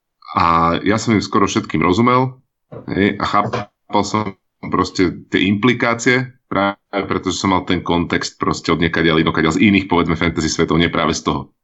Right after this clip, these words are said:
Hej? Ale viem si predstaviť, že niekto, kto, kto tú takú poviedku bude čítať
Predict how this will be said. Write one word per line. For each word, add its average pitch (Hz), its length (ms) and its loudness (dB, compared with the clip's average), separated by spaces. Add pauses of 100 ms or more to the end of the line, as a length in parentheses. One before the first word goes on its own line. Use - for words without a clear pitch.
(160)
Hej? 92 320 -2
Ale 82 160 2
viem 101 80 0
si 92 80 0
predstaviť, 87 400 2
že 85 140 2
niekto, 87 260 0
kto, 82 140 0 (180)
kto 82 60 0 (400)
tú 98 100 -2
takú - 320 -2
poviedku 87 560 0
bude 80 160 2
čítať 80 560 -2